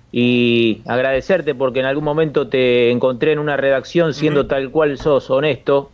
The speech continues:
Speaker 1: que es una palabra que hoy hay que destacarla y subrayarla. Em, te agradezco mucho este contacto para hablarle al pueblo gimnasista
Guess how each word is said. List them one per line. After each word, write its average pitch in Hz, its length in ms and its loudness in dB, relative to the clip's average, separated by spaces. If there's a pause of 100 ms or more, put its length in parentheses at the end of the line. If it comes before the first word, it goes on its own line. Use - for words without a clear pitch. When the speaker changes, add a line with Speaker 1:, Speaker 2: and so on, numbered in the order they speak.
(160)
Speaker 1:
que 123 80 2
es 120 140 -2
una 123 180 -2
palabra 131 520 0 (600)
que 123 140 2
hoy 123 580 2
hay 131 220 -4
que 127 280 2
destacarla 143 760 -2
y 127 40 -8
subrayarla. 123 760 -4 (460)
Em, 117 760 0
te 131 80 0
agradezco 151 440 0
mucho 160 540 0
este 143 220 0
contacto 160 640 0
para 131 220 0
hablarle 147 400 -2
al 127 160 -2
pueblo 151 340 0
gimnasista 143 800 -4